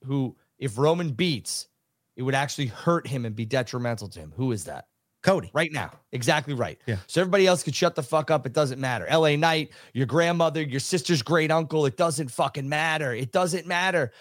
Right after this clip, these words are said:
Speaker 1: Who, it, Roman is the guy. He's, he's God in W W E, right? So the only person that would stand to lose anything from actually losing to him is Cody.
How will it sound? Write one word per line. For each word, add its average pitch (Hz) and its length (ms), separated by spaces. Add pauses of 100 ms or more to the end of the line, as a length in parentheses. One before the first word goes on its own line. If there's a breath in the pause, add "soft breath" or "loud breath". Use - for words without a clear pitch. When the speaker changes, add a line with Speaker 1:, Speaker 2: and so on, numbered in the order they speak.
(140 loud breath)
Speaker 1:
Who, 170 180
it, 190 240 (120)
Roman 214 360
is 196 460 (340)
the 202 240
guy. 151 420
He's, 147 380 (180)
he's 165 260
God 151 520
in 120 140
W 135 260
W 123 340
E, 117 140
right? 139 320 (500)
So 185 160
the 175 140
only 226 260
person 143 680 (340)
that 143 220 (460)
would 135 320
stand 185 480
to 170 100
lose 190 420
anything 139 460
from 131 260
actually 202 380
losing 185 420
to 135 80
him 110 300 (320)
is 165 180
Cody. 185 480